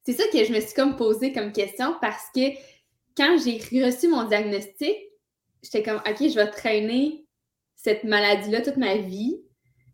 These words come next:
Elle va impacter toute ma vie. » Puis là, ben, tu sais, maintenant, on dirait que ça fait partie de moi, puis je me considère pas une personne moins en santé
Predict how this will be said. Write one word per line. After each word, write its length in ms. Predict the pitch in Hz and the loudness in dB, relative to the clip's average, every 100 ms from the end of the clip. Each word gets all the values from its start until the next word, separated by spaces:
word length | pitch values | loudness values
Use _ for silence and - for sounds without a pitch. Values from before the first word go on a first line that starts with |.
| _ - | _ -4
Elle 100 | 226 | -2
va 100 | 233 | 0
impacter 460 | 220 202 208 254 - | 0 -2 0 -2 0
toute 220 | 339 269 | -2 2
ma 220 | 233 202 | 2 2
vie. » 400 | 208 214 277 - _ | 0 0 -2 -2 _
Puis 120 | - | 4
là, 160 | 233 277 | 6 6
ben, 360 | 220 196 196 - | 6 2 0 -2
tu 60 | |
sais, 80 | 269 | -2
maintenant, 580 | 269 202 202 233 302 339 | -2 -2 -2 0 0 -2
on 140 | 226 208 | -2 -2
dirait 240 | 208 247 | 0 -2
que 60 | 247 | -2
ça 100 | 226 | -2
fait 140 | 185 | 0
partie 340 | 202 196 - 214 | 0 -4 -6 -4
de 60 | |
moi, 220 | 214 269 330 | 0 0 -2
puis 100 | 226 | -4
je 80 | 208 | -2
me 100 | 202 | -2
considère 460 | 214 214 208 214 | -4 -2 0 0
pas 140 | - 392 | 2 4
une 80 | 359 | 4
personne 500 | 208 - 269 277 247 | 0 2 4 6 4
moins 420 | 233 262 262 240 | 6 4 4 2
en 40 | |
santé 680 | - 220 202 - 254 359 - | 0 0 0 2 6 6 4